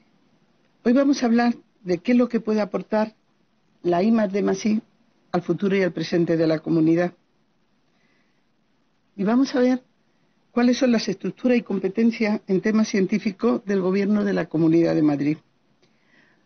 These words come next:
A mí, para empezar, me gustaría empezar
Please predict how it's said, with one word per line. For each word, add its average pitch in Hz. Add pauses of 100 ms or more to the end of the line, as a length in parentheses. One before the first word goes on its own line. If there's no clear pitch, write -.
(300)
A 226
mí, 285
para 269
empezar, 240
me 226
gustaría 190
empezar 220